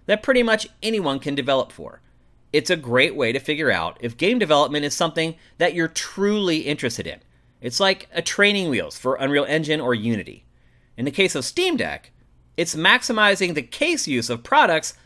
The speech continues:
that millions of consumers already own. Will I go back to the computer room to play an indie game? Not likely.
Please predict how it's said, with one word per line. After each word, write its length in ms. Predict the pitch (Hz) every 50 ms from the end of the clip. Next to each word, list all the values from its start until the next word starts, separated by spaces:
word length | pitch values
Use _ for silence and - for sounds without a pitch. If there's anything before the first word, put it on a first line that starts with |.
| _ _ -
that 240 | 160 190 175 -
millions 360 | 156 165 196 226 240 233 226 202
of 140 | 196 175
consumers 640 | - - 180 170 - - 285 285 247 - - - - - _ -
already 580 | 139 147 151 147 143 139 131 135 127 - - -
own. 440 | 151 160 170 160 147 113 90 69 60 - _ _ _ _ _ _ _ _ _ _ _ -
Will 80 | 117 123
I 80 | 127
go 140 | 117 135 123
back 180 | 123 123 127 123
to 100 | - 113
the 80 | 117
computer 440 | - 127 120 117 - 254 254 240 233
room 180 | 233 226 226 226
to 80 | 208
play 240 | - - 202 185 170
an 60 | 160
indie 360 | 165 101 180 202 208 214 208
game? 300 | 185 202 202 202 202 202 190 - _ _ _ _
Not 320 | - 139 147 127 110 - 90
likely. 580 | 98 110 117 - - 87 80 82 90 - -